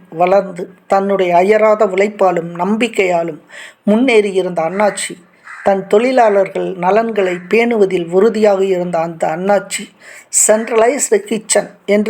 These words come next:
ஒரு உத்தியை அறிமுகம் செய்து அதை பல்வேறு இடங்களிலும் பரப்பி தன்னுடைய கிளைகளை பரப்பிய அந்த அண்ணாச்சி தன்னுடைய பெண் ஆசையாலும்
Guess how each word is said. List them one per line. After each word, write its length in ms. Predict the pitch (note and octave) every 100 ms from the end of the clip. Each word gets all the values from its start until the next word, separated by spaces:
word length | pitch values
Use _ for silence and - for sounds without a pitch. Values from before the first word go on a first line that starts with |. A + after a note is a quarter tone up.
| G#3
ஒரு 160 | F#3+ F#3
உத்தியை 440 | G#3 G#3+ C4+ A3+ G3
அறிமுகம் 500 | F3+ G3 A#3+ G3+ G3 -
செய்து 240 | G3 G#3 - - - -
அதை 240 | F3+ F#3+ G#3+ G3+
பல்வேறு 480 | G3 A3 B3 B3 A3
இடங்களிலும் 680 | G3+ G#3+ A#3+ A3+ G3+ F#3 F3+
பரப்பி 400 | F#3 G3 G#3+ D4+ - -
தன்னுடைய 420 | G#3 A3 G#3 F#3+
கிளைகளை 480 | F#3 A3+ B3+ A#3 G3
பரப்பிய 540 | F#3+ F#3 F#3 F#3+ E3+ D#3
அந்த 260 | E3 F3+
அண்ணாச்சி 640 | E3+ F3 G#3 A#3 G#3+ - - - - - - - - -
தன்னுடைய 440 | A3 A#3 G#3 G3
பெண் 280 | G3 A3 C#4
ஆசையாலும் 680 | C#4 G#3+ - F3+ F3 E3 D#3+